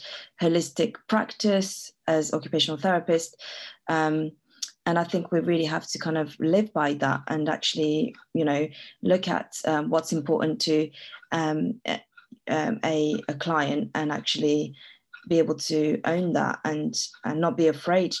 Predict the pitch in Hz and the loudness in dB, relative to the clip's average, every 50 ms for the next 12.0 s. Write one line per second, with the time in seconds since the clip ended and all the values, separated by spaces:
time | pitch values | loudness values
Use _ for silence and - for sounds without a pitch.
0 | - - - 160 151 147 147 143 156 147 147 - - - 175 170 165 - 147 - | -6 -4 0 2 2 2 2 2 2 0 0 -2 -4 0 0 0 2 2 0 0
1 | - - - 156 151 151 151 147 143 - - - - - 160 151 147 143 151 151 | 0 -2 -4 -2 -2 0 -2 -2 -2 -4 -8 -6 -4 -2 0 0 2 0 0 -2
2 | - - - - - - - - _ - 160 156 151 151 147 - 90 - - - | -6 -12 -14 -14 -16 -16 -18 -14 _ -2 0 0 2 2 0 0 -2 -4 -4 -4
3 | - - 170 170 175 170 170 170 165 160 165 165 156 156 170 170 165 - _ _ | -2 0 2 2 2 4 4 4 2 4 4 2 2 2 0 -2 -4 -8 _ _
4 | _ - 160 156 151 147 147 - - 151 147 143 139 - _ _ _ _ - - | _ -2 0 0 0 0 -2 -4 -4 -2 -2 -4 -6 -12 _ _ _ _ -18 -10
5 | - 156 151 147 147 147 147 - 147 - _ _ _ _ _ _ - - - - | -6 -4 -2 -2 0 0 0 -2 -2 -6 _ _ _ _ _ _ -12 -12 -12 -10
6 | - - 180 - - - 165 156 143 - 170 156 143 - - - _ _ - - | -4 -2 0 2 2 2 0 0 -2 -4 -6 -6 -6 -8 -14 -20 _ _ -20 -20
7 | _ _ - - - _ - - 170 - - 160 156 143 160 151 - - - - | _ _ -20 -20 -14 _ -4 -2 -2 0 -2 -2 -4 -4 -8 -8 -8 -6 -4 -2
8 | - - - 160 - - - - - - - - - - - - - - - - | -2 0 -2 -2 -4 -6 -4 -2 -2 -2 -2 -4 -8 -8 -8 -8 -12 -14 -14 -16
9 | - - - - 160 156 151 147 147 151 160 - - 160 151 151 - - - - | -16 -8 -4 0 0 2 2 2 2 0 0 0 2 2 2 2 -2 -6 -14 -16
10 | - - - _ _ _ - - 180 175 175 180 175 170 - - 175 175 175 - | -16 -16 -20 _ _ _ -2 0 0 2 2 2 4 4 4 4 2 2 2 0
11 | 165 151 - - 160 147 - - 160 151 151 147 147 - - 151 143 143 147 151 | -2 -2 -2 -4 -4 -2 -2 -2 -2 -2 -4 -6 -6 -2 0 2 2 2 2 0
12 | - | -2